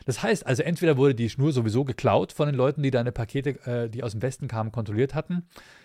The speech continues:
Die haben vielleicht die Te-, Pakete auch teilweise aufgemacht und Sachen rausgenommen. Ähm, aber wenn du Glück hattest, kam die Schnur auch mit an mit dem Plaket, Paket.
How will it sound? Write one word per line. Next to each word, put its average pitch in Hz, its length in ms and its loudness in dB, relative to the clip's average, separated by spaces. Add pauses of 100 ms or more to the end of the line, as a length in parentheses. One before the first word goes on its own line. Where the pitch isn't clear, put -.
(120)
Die 131 80 2
haben 131 80 2
vielleicht 127 260 0
die 120 60 -2
Te-, 113 220 0
Pakete 117 440 -2
auch 101 80 -2
teilweise 98 360 -4
aufgemacht 98 440 -8
und 104 60 -6
Sachen 101 260 -6
rausgenommen. 113 520 -2 (400)
Ähm, 117 260 0
aber 143 160 4
wenn 151 100 4
du 151 60 4
Glück 165 240 4
hattest, 170 320 0
kam 160 300 2
die 135 120 2
Schnur 170 420 2
auch 170 260 0
mit 156 200 0
an 143 200 -4
mit 139 140 -2
dem 131 120 -4
Plaket, 123 540 -4
Paket. 139 420 -2